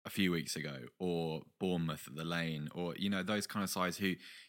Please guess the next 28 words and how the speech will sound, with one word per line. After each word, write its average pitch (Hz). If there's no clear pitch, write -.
who 110
you 110
know 113
that, 92
first 131
of 113
all, 104
they, 92
they, 95
they, 98
they, 123
they 120
doubt 120
even 104
their 101
own 95
ability 80
to, 80
to -
come 85
out 82
of 80
that 80
game 82
with 80
a 78
clean 80
sheet. 78